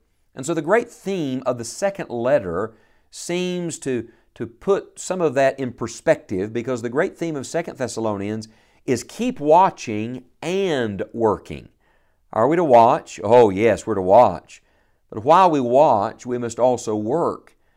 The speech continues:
The coming of Christ is not a cause for idleness. It should be a motive for service. So while you're looking to the sky, keep on laboring. Keep on serving the Lord Jesus Christ. And the great verse that seems to open this truth to us in Second Thessalonians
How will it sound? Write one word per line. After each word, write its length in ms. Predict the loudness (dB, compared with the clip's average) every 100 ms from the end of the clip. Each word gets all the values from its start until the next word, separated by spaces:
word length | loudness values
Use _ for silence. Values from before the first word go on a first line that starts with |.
| _ _
The 80 | -12
coming 240 | -4 -2 -2
of 80 |
Christ 380 | 0 0 0 -2
is 80 | -6
not 100 | -4
a 60 | 0
cause 280 | 2 2 0
for 180 | -2
idleness. 600 | 0 -2 0 -2 -4 -6
It 120 | -8 -10
should 140 | -4
be 80 | -2
a 60 |
motive 420 | 0 0 0 -4 -8
for 120 | -14
service. 720 | -10 -6 -4 -4 -6 -12 0
So 240 | 0 0 -4 -20 4
while 260 | 6 6
you're 260 | 2 0 0
looking 460 | 0 0 -2 -6
to 80 | -4
the 80 | -6
sky, 640 | -4 0 2 2 -2 -4 -10
keep 240 | -10 -4
on 180 | -2 -2
laboring. 640 | -2 -2 -2 -6 -12 -16 _ _ _ _
Keep 180 | -6 -2
on 160 | -2 -2
serving 560 | -4 0 0 0 -4
the 80 | -2
Lord 240 | 0 -2 -2
Jesus 380 | -8 -8 -12
Christ. 480 | -8 -8 -8 -12 -20 _ _ _ _ -6
And 120 | -4
the 40 |
great 280 | 2 2 0
verse 640 | -2 2 2 2 -2 -4
that 160 | -8 -8
seems 280 | -8 -10 -8
to 60 | -2
open 300 | -2 -2 -8
this 140 | -8
truth 320 | -8 -8 -8 -6
to 140 | -2
us 220 | -2 -2
in 80 | -10
Second 320 | -8 -8 -8 -6
Thessalonians 760 | -6 -4 -6 -6 -8 -10